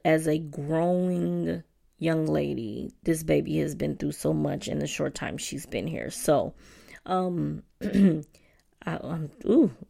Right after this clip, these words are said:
was I about to get emotional? My goodness. Um, this letter was just on my spirit. Um, I have been doing a lot of thinking lately about the relationships I have with my nieces. And so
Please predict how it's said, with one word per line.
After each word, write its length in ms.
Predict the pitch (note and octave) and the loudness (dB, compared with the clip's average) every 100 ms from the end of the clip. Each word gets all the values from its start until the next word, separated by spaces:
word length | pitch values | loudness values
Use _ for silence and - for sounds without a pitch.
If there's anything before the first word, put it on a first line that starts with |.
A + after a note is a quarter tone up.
| - - | -18 -6
was 140 | G3 A#3+ | -4 0
I 80 | C#4+ | 2
about 200 | D#4 D4+ | 2 2
to 60 | |
get 160 | D4+ D4 | 2 2
emotional? 720 | C#4+ D4+ E4 E4 E4+ E4 D4 | 2 2 -2 -4 -4 -4 -4
My 460 | G#3+ G3+ C#4 G3 - - | -4 -2 0 0 0 2
goodness. 420 | - D#3 - - - - - - | 2 2 -4 -6 -14 -14 -16 -4
Um, 580 | - F3 E3 D#3+ D#3 - - _ - | 2 6 6 4 2 -2 -8 _ 8
this 240 | G3+ G3+ | 10 10
letter 300 | G3+ F3+ F3 | 10 10 8
was 260 | E3+ E3+ D#3+ | 6 4 0
just 360 | - E3 - - | 2 2 0 -2
on 180 | F3 E3 | 0 2
my 140 | D#3+ | 0
spirit. 760 | D#3 - D#3 D3+ D3+ D#3 - - - - - | -4 -2 4 4 6 4 2 -4 -20 -20 -6
Um, 420 | D3+ C#3 C3+ - - | -2 0 -2 -4 -4
I 100 | E3+ | -2
have 200 | D#3 D3+ | 0 0
been 240 | D#3+ D#3+ | 0 0
doing 260 | D#3+ D#3+ D#3+ | 0 2 2
a 60 | |
lot 180 | D#3 E3 | 0 0
of 100 | D#3+ | -4
thinking 500 | - E3 D#3+ D#3 D#3+ | -2 -2 0 -2 0
lately 420 | D#3+ - D#3+ D#3+ | 0 -2 -2 0
about 440 | D#3 D#3 D3+ D3 - _ - - - | 0 0 0 -2 -4 _ -20 -20 -2
the 80 | D#3 | 2
relationships 680 | D3 D3 D#3+ D#3 - - - | 4 4 4 0 -2 -4 -4
I 100 | D3 | -6
have 380 | - F3 F#3+ F#3 | 0 2 4 2
with 120 | C#3+ | 2
my 180 | D#3+ E3 | 2 2
nieces. 760 | E3 D#3 - - D3 D3+ - - | 0 0 -2 0 -2 -4 -8 -2
And 260 | D#3+ D3+ | 0 0
so 460 | - - C#3+ C3 | 0 0 0 0